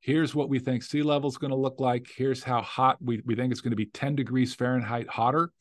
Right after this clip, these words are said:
you know, at the end of, uh, the term that we're planning for. Uh, we think the wind patterns are gonna be X or Y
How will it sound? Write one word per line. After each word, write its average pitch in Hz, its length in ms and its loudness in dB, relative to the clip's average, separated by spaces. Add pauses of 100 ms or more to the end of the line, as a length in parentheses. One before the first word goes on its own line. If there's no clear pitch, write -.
(300)
you 123 120 0
know, 123 220 2
at 123 100 0
the 113 160 0
end 117 140 0
of, 107 140 -2 (200)
uh, 113 180 -8
the 107 100 -2
term 117 260 -2
that 104 100 -2
we're 110 100 -2
planning 113 380 -2
for. 131 300 -2 (440)
Uh, 113 300 4
we 117 180 2
think 120 400 -2 (160)
the 117 80 -2
wind 127 240 2
patterns 135 380 2
are 135 60 -2
gonna 120 120 2
be 113 160 2
X - 300 -2
or 107 80 0
Y 120 360 4